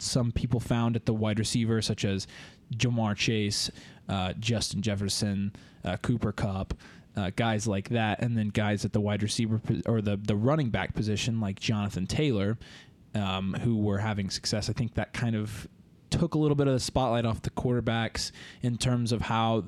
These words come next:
the dynasty community was valuing them. But obviously, quarterbacks are still just as valuable today as they were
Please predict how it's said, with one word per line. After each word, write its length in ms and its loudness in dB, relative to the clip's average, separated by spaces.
the 220 -4
dynasty 360 -2
community 380 0
was 160 2
valuing 360 2
them. 220 0
But 120 4
obviously, 580 2
quarterbacks 720 2
are 60 2
still 340 2
just 400 0
as 80 0
valuable 400 0
today 540 0
as 220 -2
they 180 0
were 440 0